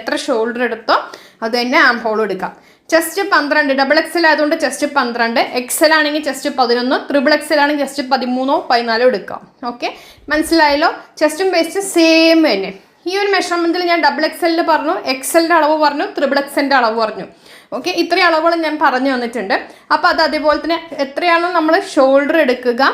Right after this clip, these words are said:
അത് തന്നെ ആം ഹോൾ എടുക്കുക, ഓക്കെ? അതുപോലെ തന്നെ ചെസ്റ്റ് എത്ര എടുത്തോ അത് തന്നെ വേസ്റ്റ് എടുക്കാം. ചെസ്റ്റ് ഞാൻ പന്ത്രണ്ട് എടുത്തു, അപ്പോൾ വേസ്റ്റ് പന്ത്രണ്ട് എടുത്തു. അപ്പോൾ എക്സ് എല്ലുകാർക്കാണെങ്കിൽ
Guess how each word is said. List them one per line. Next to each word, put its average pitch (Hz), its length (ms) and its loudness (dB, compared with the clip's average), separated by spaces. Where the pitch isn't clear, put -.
അത് 226 140 -4
തന്നെ 285 300 0
ആം 247 160 0
ഹോൾ 226 120 2
എടുക്കുക, 196 220 -6
ഓക്കെ? 453 200 -4
അതുപോലെ 330 400 2
തന്നെ 330 160 -2
ചെസ്റ്റ് 320 300 -2
എത്ര 381 240 -2
എടുത്തോ 320 320 2
അത് 277 140 2
തന്നെ 339 280 2
വേസ്റ്റ് 269 340 0
എടുക്കാം. 202 300 -6
ചെസ്റ്റ് 277 280 -2
ഞാൻ 339 140 2
പന്ത്രണ്ട് 311 380 0
എടുത്തു, 330 240 -4
അപ്പോൾ 415 200 0
വേസ്റ്റ് 330 340 0
പന്ത്രണ്ട് 269 380 0
എടുത്തു. 202 200 -6
അപ്പോൾ 277 140 0
എക്സ് - 220 -4
എല്ലുകാർക്കാണെങ്കിൽ 359 720 0